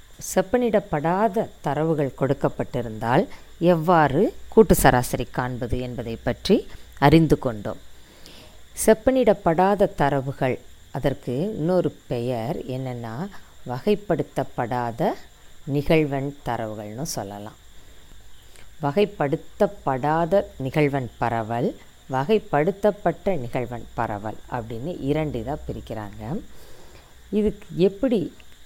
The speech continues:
இதுல சராசரி கண்டுபிடிக்கிறது? வகைப்படுத்தப்படாத நிகழ்வெண்,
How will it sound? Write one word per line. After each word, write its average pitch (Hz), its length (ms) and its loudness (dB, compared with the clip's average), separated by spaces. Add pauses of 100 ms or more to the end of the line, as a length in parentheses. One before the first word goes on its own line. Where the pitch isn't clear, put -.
(180)
இதுல 151 200 2
சராசரி 123 600 -4
கண்டுபிடிக்கிறது? 110 760 -8 (500)
வகைப்படுத்தப்படாத 151 1120 0 (100)
நிகழ்வெண், 113 460 -6